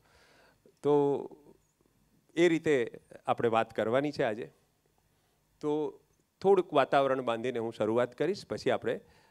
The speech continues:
અ, વાતચીતનો દોર સાધીશું. અ, જે ઉંમરે કિશોરોને ગોરી છોકરીઓમાં રસ પડે,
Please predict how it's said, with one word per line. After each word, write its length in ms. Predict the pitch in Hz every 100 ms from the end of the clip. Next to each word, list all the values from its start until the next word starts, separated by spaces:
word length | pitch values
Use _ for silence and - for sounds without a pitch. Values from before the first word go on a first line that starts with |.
| _ _
અ, 40 | 110 101 104 - - _ _
વાતચીતનો 560 | 117 127 127 151 - 107
દોર 180 | 104 101
સાધીશું. 500 | - 92 95 - - - _ _ _ _ _ _ _ _ _ _ _ _ -
અ, 260 | 143 160 160
જે 200 | 143 233
ઉંમરે 560 | 220 208 208 208 - - _ _ _ _ _ _ _ _ _ -
કિશોરોને 640 | 156 190 175 170 160 107 - _ _ _ _ 113
ગોરી 380 | 110 151 170
છોકરીઓમાં 580 | 170 135 123 143 143 143
રસ 280 | 120 127 -
પડે, 360 | 131 151 104